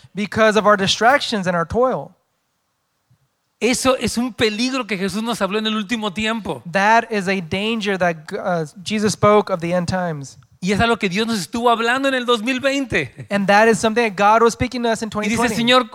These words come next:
Speaker 2: ahora que viene el dos mil veintiuno, no te olvides de lo que te estoy diciendo."
Speaker 1: And so now he's saying, "Now that twenty twenty-one is coming, don't forget what I've told you."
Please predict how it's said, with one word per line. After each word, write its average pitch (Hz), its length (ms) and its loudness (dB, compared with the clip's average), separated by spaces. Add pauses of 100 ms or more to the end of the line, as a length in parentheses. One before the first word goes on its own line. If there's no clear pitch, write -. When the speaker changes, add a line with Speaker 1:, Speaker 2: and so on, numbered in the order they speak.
Speaker 2:
ahora 269 240 4
que 277 140 -2
viene 277 240 2
el 277 80 2
dos 226 160 2
mil 262 200 -2
veintiuno, 269 420 0
no 277 220 2
te 294 100 0
olvides 285 600 0
de 302 80 -2
lo 247 140 2
que 233 100 0
te 226 100 -4
estoy 247 240 0
diciendo." 233 680 -4
Speaker 1:
And 208 140 0
so 214 140 0
now 220 300 4
he's 247 200 0
saying, 233 360 2
"Now 240 180 6
that 262 120 6
twenty 233 220 2
twenty-one 226 460 4
is 277 140 2
coming, 226 360 0
don't 226 240 4
forget 214 340 -2
what 208 120 -4
I've 180 120 -10
told 196 260 -4
you." 151 180 -12